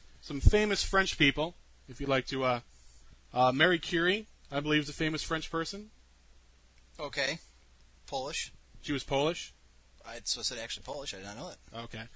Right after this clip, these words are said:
Speaker 1: Uh, Napoleon.
Speaker 2: He was Italian, if I remember right.
Speaker 1: Was
Speaker 2: Corsican.
Speaker 1: Yeah, okay. Um, Marie Antoinette.
Speaker 2: No idea.
Speaker 1: Um, wait a minute, hold on.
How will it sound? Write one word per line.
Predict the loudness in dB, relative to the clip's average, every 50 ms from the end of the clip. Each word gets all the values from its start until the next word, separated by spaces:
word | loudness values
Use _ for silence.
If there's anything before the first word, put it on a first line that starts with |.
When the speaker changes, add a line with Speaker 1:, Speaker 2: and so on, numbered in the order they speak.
| -20 -20 -20 -18 -8 0
Speaker 1:
Uh, | 6 8 10 12 12 12 12 12 12 12 10 8 6
Napoleon. | 4 2 6 8 10 12 12 12 10 8 6 -2 -16 -20 -20 -20 -20 -20 -20 -20 -20 -20 -20 -20 -20 -14 -8
Speaker 2:
He | -6 -6
was | -2 -2 0 0 0 -2 -2
Italian, | 0 2 2 2 2 0 -4
if | -6 -8
I | -8
remember | -8 -8 -6 -6
right. | -6 -8 -8 -10 -14 -18 -20 -20 -14 -6
Speaker 1:
Was | 0 4
Speaker 2:
Corsican. | 6 8 8 6 6 0 -10 -14 -18 -20 -20 -20 -20 -20 -20 -20 -20 -20 -20 -20 -20 -10 0
Speaker 1:
Yeah, | 4 6 6
okay. | 8 8 8 6 6 6 6
Um, | 6 8 10 12 12 12 12 12 10 8 4 -2 -6 -4 0
Marie | 4 8 10 10 12 12
Antoinette. | 10 8 8 4 4 4 4 4 2 -6 -16 -18 -20 -20 -20 -20 _ -20 -20 -20 -20 -20 -20 -20 -20 -20 -20 -20 -20 -20 -20 -20 -20 -20 -20 -20 -20 -20 -20 -16 -10 -6
Speaker 2:
No | -4 -4
idea. | -2 -4 -4 -6 -8 -14 -16 -6 0
Speaker 1:
Um, | 4 8 8 10 10 10 10 10 10 10 10 8 6 4 2 -2 -6 -8 -8 -2
wait | 0 2
a | 2
minute, | 2 2
hold | 0 0 0
on. | 0 0 -2